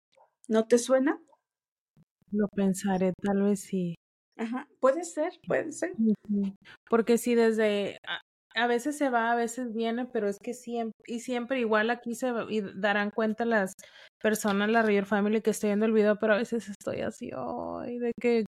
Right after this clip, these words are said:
Speaker 2: el cuello es como, no sé, a veces
Speaker 1: Ok.
Speaker 2: me duele
Speaker 1: Te,
Speaker 2: muchísimo.
Speaker 1: eh, ¿lo tratamos? ¿Quieres así, súper rápido?
Speaker 2: A ver, a
Speaker 1: A
Speaker 2: ver,
Speaker 1: ver
Speaker 2: sí.
Speaker 1: si, si se puede. Ok. Cierras los ojos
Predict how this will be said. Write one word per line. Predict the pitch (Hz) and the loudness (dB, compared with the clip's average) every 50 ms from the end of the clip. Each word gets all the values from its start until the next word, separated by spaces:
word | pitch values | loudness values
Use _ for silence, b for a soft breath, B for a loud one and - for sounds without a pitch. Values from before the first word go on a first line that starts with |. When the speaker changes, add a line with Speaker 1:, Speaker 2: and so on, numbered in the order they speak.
| - | -4
Speaker 2:
el | - 214 220 208 - | -4 -2 -2 -4 -2
cuello | _ 233 233 226 226 233 226 240 247 240 | _ 0 2 2 2 2 2 0 2 2
es | 226 214 214 - - - | 2 2 0 -2 -6 -12
como, | - 233 226 220 214 202 196 | -8 -6 -4 -2 0 0 0
no | 196 196 190 | 0 0 -2
sé, | 190 - 202 - - _ _ _ - b b b b _ _ _ _ _ _ - - | -2 -4 -10 -10 -10 _ _ _ -20 b b b b _ _ _ _ _ _ -14 -2
a | - 208 | 2 4
veces | 208 202 196 220 233 | 4 4 4 4 4
Speaker 1:
Ok. | 233 | 4
Speaker 2:
me | 220 214 | 4 4
duele | 196 190 196 196 196 196 196 196 196 - - 196 196 185 | 4 4 4 4 2 2 0 0 -2 0 0 0 0 4
Speaker 1:
Te, | - - | 4 4
Speaker 2:
muchísimo. | 190 185 180 | 4 6 2
Speaker 1:
eh, | 240 226 226 - 220 214 214 226 - | -2 -2 -6 -12 -12 -16 -16 -8 0
¿lo | 226 240 240 | 2 2 2
tratamos? | 240 254 240 233 254 269 269 285 349 523 - - - _ _ _ | 2 0 -2 0 0 0 0 0 -2 -4 -6 -8 -12 _ _ _
¿Quieres | - 285 262 269 339 - - | 2 2 2 4 2 -2 -4
así, | 269 - - 277 294 311 302 - - _ | -8 -4 -2 -2 -2 -2 -4 -10 -14 _
súper | - - 262 226 - 220 208 208 214 | -14 -14 -14 -2 2 2 2 4 4
rápido? | 233 226 226 - 294 320 392 480 - _ _ _ _ - | 0 0 0 0 -2 -2 -2 -4 -8 _ _ _ _ -4
Speaker 2:
A | 208 214 | 0 0
ver, | 214 208 202 190 | 2 4 2 2
a | 185 190 | 0 0
Speaker 1:
A | 185 214 | 2 2
Speaker 2:
ver, | 208 208 | 4 4
Speaker 1:
ver | 220 | 2
Speaker 2:
sí. | 226 - 254 240 220 | 0 -2 -4 -6 -6
Speaker 1:
si, | 214 | -6
si | - - 220 190 180 | -6 -8 -8 -8 -4
se | - - 180 | -2 -2 -2
puede. | 180 - 190 185 | 0 0 2 2
Ok. | 208 214 - 170 160 - _ B B B B | 2 2 2 -4 -4 -6 _ B B B B
Cierras | B 208 285 285 285 339 349 320 | B 0 0 4 4 4 4 4
los | 269 254 - | 0 2 4
ojos | 254 247 247 - 269 285 370 440 - - | 2 2 2 2 2 2 2 2 -2 -6